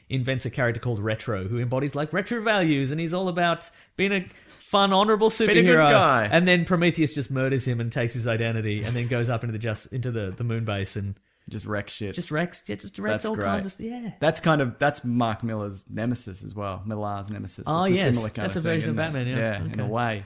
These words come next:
Speaker 1: We're, in a way, we're naming all kinds of versions of Batman.
Speaker 2: In a way.
Speaker 1: Mm.
Speaker 2: Uh, I think this is my last one.
Speaker 1: Okay.
Speaker 2: Gotham by Gaslight.
Speaker 1: I was just gonna say Gotham by
Speaker 2: Yeah.
Speaker 1: Gaslight, so maybe that's our last one.
Speaker 2: Okay, it's a good one,
Speaker 1: Mm-hmm.
Speaker 2: I feel. So it's,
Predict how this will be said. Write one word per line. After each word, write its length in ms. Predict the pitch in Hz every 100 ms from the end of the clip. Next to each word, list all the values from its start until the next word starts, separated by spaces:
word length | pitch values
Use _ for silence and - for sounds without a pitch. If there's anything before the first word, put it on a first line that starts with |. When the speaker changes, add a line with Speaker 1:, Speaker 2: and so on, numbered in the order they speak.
| -
Speaker 1:
We're, 140 | 160 -
in 120 | 202
a 40 |
way, 220 | 180 175 165
we're 160 | 151
naming 300 | 143 139 143
all 160 | 117 139
kinds 260 | - 131 117
of 80 |
versions 400 | 120 120 117 117
of 80 | 117
Batman. 460 | 113 110 110 104 101
Speaker 2:
In 100 | 339
a 80 | 254
way. 400 | 147 139 107 - 135
Speaker 1:
Mm. 300 | 135 117 98
Speaker 2:
Uh, 220 | - 143 185
I 60 |
think 160 | 226 294
this 100 | 190
is 80 | 143
my 200 | 135 151
last 300 | 143 131 -
one. 300 | 104 101 101
Speaker 1:
Okay. 340 | 147 175 117 117
Speaker 2:
Gotham 300 | 160 160 147
by 160 | 131 120
Gaslight. 540 | - 117 135 127 123
Speaker 1:
I 80 | 151
was 100 | 170
just 160 | 202 208
gonna 140 | 208
say 180 | 208 190
Gotham 260 | 196 123 123
by 80 |
Speaker 2:
Yeah. 60 | 185
Speaker 1:
Gaslight, 340 | 185 185 170
so 80 | 180
maybe 180 | 175 170
that's 220 | 165 165
our 120 | 160
last 280 | 147 147 -
one. 260 | 143 131 110
Speaker 2:
Okay, 320 | 127 135 127
it's 140 | 120 165
a 40 |
good 180 | 208 226
one, 300 | 160 110 98 -
Speaker 1:
Mm-hmm. 120 | 165
Speaker 2:
I 100 | 117
feel. 380 | - 113 95 95 _ _
So 140 | -
it's, 120 | 151